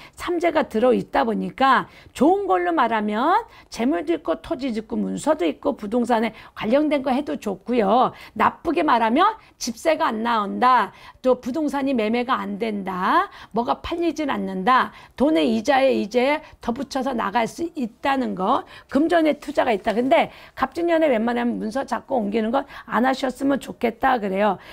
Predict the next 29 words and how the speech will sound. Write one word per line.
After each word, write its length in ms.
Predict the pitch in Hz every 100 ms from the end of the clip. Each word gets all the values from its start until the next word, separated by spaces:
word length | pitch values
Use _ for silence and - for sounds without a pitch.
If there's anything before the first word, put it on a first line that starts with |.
| -
자, 240 | - 247 175 -
나에 480 | - - 285 349 359
대해서 340 | 330 320 320
모든 380 | 302 220 240 262
것을 300 | 226 214 247
충실히 460 | - 339 311 - 277
잘하고 420 | - 190 220 226
넘어가면 640 | 208 190 226 220 190 277 381 - -
좋을 260 | - 285 277
것 160 | 285
같다고 460 | - 208 - 214 247
말씀을 500 | 214 196 - 247 240
드린다. 260 | 208 196 180 - -
운이 260 | 285 359
좋을 240 | - 277 320
수도 240 | - 262
있습니다. 920 | 269 196 - 214 196 185 196 220 320 - - -
자, 200 | - 208
그래서 680 | - 254 277 262 208 214 240
지금 380 | 233 233 226 196 - - _
이 340 | - 233 233 262
금명 440 | - 254 330 330 254
성씨 600 | - 262 359 - 240 180 - -
가끔은 460 | - 233 - 294 277
실하기도 580 | - 339 320 - 240
있고 220 | 233 - 220
너무 440 | 320 370 392 -
고집이 360 | - 214 247 208
세. 300 | - 208